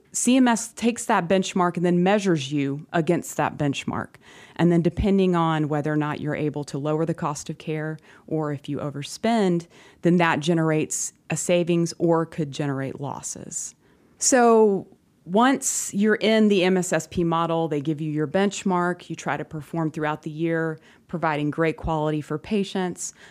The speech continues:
you know, lowering the cost of care in places that make sense. And then at the end of the year, they're going to true it up. And for those that are in level A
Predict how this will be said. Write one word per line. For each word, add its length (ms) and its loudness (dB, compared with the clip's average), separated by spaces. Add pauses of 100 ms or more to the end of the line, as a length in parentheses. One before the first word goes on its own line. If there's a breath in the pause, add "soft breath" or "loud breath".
(220 loud breath)
you 140 -4
know, 220 -2
lowering 560 4
the 60 0
cost 360 -4
of 80 -12
care 240 -2
in 100 -2
places 560 -6
that 160 -6
make 220 -8
sense. 520 -2 (720 soft breath)
And 180 4
then 440 4 (180)
at 160 -4
the 140 2
end 160 4
of 100 2
the 100 2
year, 360 4
they're 160 2
going 220 0
to 260 -2 (100)
true 320 2
it 80 0
up. 400 -6
And 180 0
for 160 -2
those 380 2
that 140 4
are 80 2
in 320 0
level 360 2
A 520 2